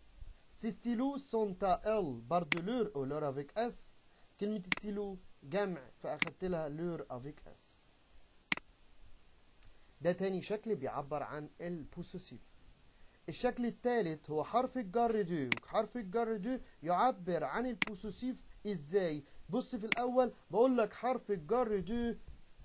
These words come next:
بيساوي الضمير سون. امتى؟ إذا جاء بعده اسم،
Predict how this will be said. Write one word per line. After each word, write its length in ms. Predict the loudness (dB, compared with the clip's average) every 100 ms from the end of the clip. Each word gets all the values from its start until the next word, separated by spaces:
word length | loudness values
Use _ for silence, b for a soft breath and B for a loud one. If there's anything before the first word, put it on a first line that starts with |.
| -20 -6
بيساوي 560 | -2 0 4 6 6 2
الضمير 440 | 2 2 2 -2
سون. 260 | -2 2 2 2 -4 4 6
امتى؟ 420 | 6 4 2 2 0 -10 -20 -20 -20 -20 b b b b
إذا 240 | 0 4 6
جاء 340 | 6 6 4
بعده 480 | 6 6 4 0 -2
اسم، 580 | -2 -4 -4 -4 -4 -6